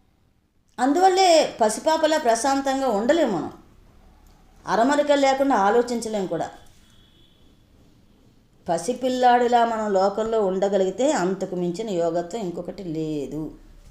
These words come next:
రామకృష్ణ పరమహంస చాలా చక్కటి సందేశాన్ని మనకిస్తారు ఆయన.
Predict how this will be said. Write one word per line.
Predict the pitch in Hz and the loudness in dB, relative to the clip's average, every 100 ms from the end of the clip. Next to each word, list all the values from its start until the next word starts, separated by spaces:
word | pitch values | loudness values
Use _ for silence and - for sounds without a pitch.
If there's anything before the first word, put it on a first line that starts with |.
| - - _ _ - _ _ _ _ - - | -20 -20 _ _ -20 _ _ _ _ -20 -12
రామకృష్ణ | 170 185 233 247 254 | -6 -6 -6 -8 -8
పరమహంస | 240 214 220 214 196 202 185 165 - - _ _ _ - | -6 -4 -4 -8 -8 -8 -8 -10 -16 -20 _ _ _ -6
చాలా | 180 | -6
చక్కటి | 175 180 - 247 226 | -4 -8 -6 -4 -2
సందేశాన్ని | 214 - 202 233 247 247 233 | 0 -2 0 -2 -2 -4 -4
మనకిస్తారు | 190 175 165 - 175 | -8 -8 -10 -6 -6
ఆయన. | 143 | -6